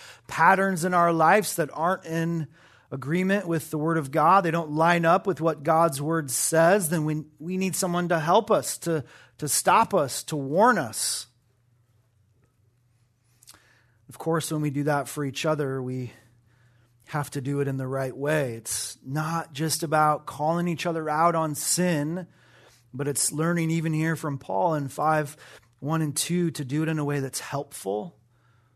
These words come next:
to do it in a way that's fruitful. Paul gives an incredible reminder that it has to be done with great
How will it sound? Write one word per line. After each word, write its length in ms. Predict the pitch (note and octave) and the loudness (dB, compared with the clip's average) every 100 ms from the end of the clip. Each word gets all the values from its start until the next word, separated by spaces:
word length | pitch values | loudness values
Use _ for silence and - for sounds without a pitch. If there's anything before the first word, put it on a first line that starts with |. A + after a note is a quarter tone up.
| _ | _
to 80 | A#2+ | -8
do 120 | C#3 | -4
it 60 | D3 | -2
in 100 | D3+ | -2
a 60 | |
way 220 | D3 D3+ | -2 0
that's 260 | D3 C#3 - | -2 -4 -8
fruitful. 1120 | - - - - D#3 D#3+ - F3+ F#3+ A3 F#3 - _ _ _ _ _ _ _ _ _ _ - | -12 -16 -16 -4 -4 -4 -10 -6 -4 -4 -8 -16 _ _ _ _ _ _ _ _ _ _ -6
Paul 220 | D3+ D#3+ | -2 -2
gives 260 | D3 D3+ | -2 -2
an 120 | D#3+ D3+ | -2 -4
incredible 580 | C#3 - F3 E3+ D#3+ | -6 -2 0 0 0
reminder 560 | D3+ D3 D3+ F3 F3+ D3+ | -2 0 2 2 2 -2
that 160 | C#3 C#3 | -2 -6
it 80 | |
has 320 | B2+ D#3+ E3+ - | -4 0 0 -2
to 100 | D#3+ | -4
be 140 | D3+ | -4
done 340 | C3+ D#3 E3+ | 0 0 0
with 280 | D3+ C#3 - | -2 -6 -10
great 480 | - E3+ F3 E3+ F3 | -8 0 0 0 -4